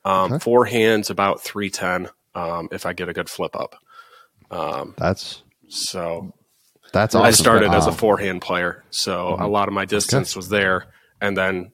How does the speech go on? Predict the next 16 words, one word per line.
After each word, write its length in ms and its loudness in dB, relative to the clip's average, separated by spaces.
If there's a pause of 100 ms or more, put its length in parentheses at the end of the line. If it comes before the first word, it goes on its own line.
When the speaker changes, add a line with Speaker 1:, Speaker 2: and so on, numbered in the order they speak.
Speaker 1:
it 140 -2
started 280 0
to 140 0
hurt, 360 0
so 160 -2
I 40 -2
switched 340 -2
to 60 -8
backhand, 600 -4 (140)
and 180 -8
it's 120 -8
just 240 -4
a 40 -6
lot 300 0
easier 380 -8
distance. 580 -8